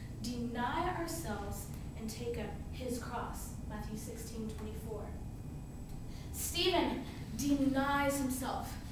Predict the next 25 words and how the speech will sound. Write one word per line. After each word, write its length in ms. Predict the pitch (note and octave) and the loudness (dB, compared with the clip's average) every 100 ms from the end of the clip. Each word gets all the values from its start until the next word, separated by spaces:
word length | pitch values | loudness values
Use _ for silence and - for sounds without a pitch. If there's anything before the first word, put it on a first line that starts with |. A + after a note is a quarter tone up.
| - - | -6 -2
and 120 | B3 | 0
takes 320 | B3 B3 B3 | 0 0 0
up 220 | B3+ - - | 0 0 -2
Christ's 300 | A3+ A3+ - | -4 -2 -2
cross. 460 | - - - - - - - - - - - - - - - - - | -4 -4 -6 -6 -6 -6 -6 -6 -6 -6 -6 -6 -6 -6 -6 -4 0
Through 120 | C#4 | 6
revelation, 760 | C#4 C#4+ D4 C#4 C4 - - - - - - - - - - - A#3+ | 10 10 10 8 4 2 0 -2 -4 -4 -6 -4 -4 -4 -4 -2 4
repentance, 840 | D4 D4 C#4 C4+ B3+ B3+ B3 - - - - - | 4 4 2 0 2 2 0 -2 -4 -4 -4 -2
and 180 | A#3+ | 0
reconciliation. 920 | A#3 - B3+ - - A3+ A4+ - - - - - - - - - - - - | 0 0 0 -2 -2 0 0 0 0 -2 -4 -6 -8 -8 -6 -6 -6 -4 -2
If 100 | B3+ | 0
we 120 | D4+ | 2
can 120 | C4 | 2
speak 360 | - - F4+ F4 | 2 4 4 6
the 100 | F#4+ | 4
truth 240 | - C#4+ | 2 2
of 100 | D4+ | 2
God, 300 | A#3 - - - - - - - - - | 2 2 0 -2 -6 -6 -6 -6 -6 6
understand 560 | D4+ D#4 - - D#4 C#4 | 8 10 8 4 4 4
our 200 | C4 B3+ | 4 4
place 200 | B3+ A#3+ | 2 2
beneath 440 | B3+ - - B3 | 2 0 0 -2
Jesus, 540 | - B3 - G#3 - - - - - | -2 -2 -2 -4 -4 -4 -4 -4 -2
and 100 | C4 D4 | 2 4
ultimately 480 | E4 E4+ B3+ - | 6 4 2 0